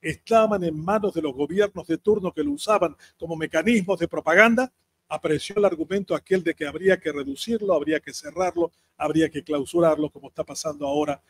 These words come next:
en la Argentina. Creo que en ese sentido lo que tendríamos que hacer es como cuando bañamos a un bebé. Terminada la tarea, sacamos al bebé y tiramos el agua sucia.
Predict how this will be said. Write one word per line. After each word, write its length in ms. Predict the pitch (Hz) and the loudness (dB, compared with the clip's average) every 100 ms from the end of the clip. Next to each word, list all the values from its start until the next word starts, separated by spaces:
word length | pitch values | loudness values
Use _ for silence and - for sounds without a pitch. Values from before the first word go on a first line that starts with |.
| _ | _
en 140 | - 147 | -10 -6
la 80 | 135 | -6
Argentina. 580 | - 135 _ - _ _ _ _ _ | -8 -16 _ -20 _ _ _ _ _
Creo 240 | 180 202 | 6 6
que 100 | 196 | 6
en 60 | 196 | 2
ese 180 | 202 190 | 2 2
sentido 500 | 202 196 208 202 202 | 2 2 2 6 6
lo 100 | 170 | 4
que 80 | 156 | -2
tendríamos 600 | 151 160 175 165 156 - | -6 -2 0 0 -2 -4
que 120 | 180 | -4
hacer 380 | 160 185 180 - _ _ | 0 2 0 -4 _ _
es 120 | 170 | -12
como 220 | - 170 160 | -10 -10 -6
cuando 360 | 165 151 147 | -4 -4 -4
bañamos 540 | 151 151 170 175 165 160 | -6 -4 -6 -4 -4 -4
a 60 | |
un 200 | 156 156 | -6 -6
bebé. 500 | 156 151 160 151 123 _ _ _ | 0 2 2 0 -2 _ _ _
Terminada 540 | 160 156 143 151 202 202 | -4 -4 -4 0 4 4
la 120 | 165 | 4
tarea, 520 | 170 180 175 196 175 | 4 6 6 6 2
sacamos 580 | - - 156 160 165 156 | -12 -8 -6 -6 -6 -6
al 60 | 165 | -2
bebé 280 | 170 175 202 | 0 2 2
y 60 | |
tiramos 440 | 185 151 156 165 - | 0 -2 -2 -4 -8
el 80 | 156 | -2
agua 220 | 160 175 | 0 0
sucia. 340 | - 220 - | -2 -12 -12